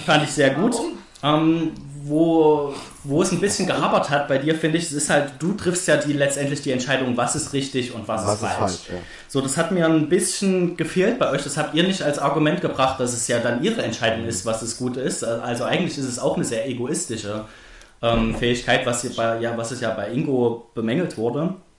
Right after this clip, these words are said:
Speaker 1: Ähm, klar, du versuchst irgendwie die richtigen Entscheidungen zu treffen und dadurch eine bessere Welt zu machen, aber letztendlich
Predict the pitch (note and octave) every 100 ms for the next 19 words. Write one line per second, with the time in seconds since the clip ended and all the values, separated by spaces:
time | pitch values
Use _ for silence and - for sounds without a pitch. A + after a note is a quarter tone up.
0 | _ _ _ - C3+ C3 C3+ C3 A#2+ D3
1 | C#3 B2 D3+ - C#3 C#3 C3+ C3+ B2+ B2
2 | B2 C3+ C3+ C#3+ A#2+ - D3 F3+ - D#3
3 | E3+ D#3+ B2+ A#2+ B2+ A#2 B2 B2 A2+ A2
4 | D#3 F3 D3+ A#2+ A2+ A#2 - C#3+ E3+ F3+
5 | -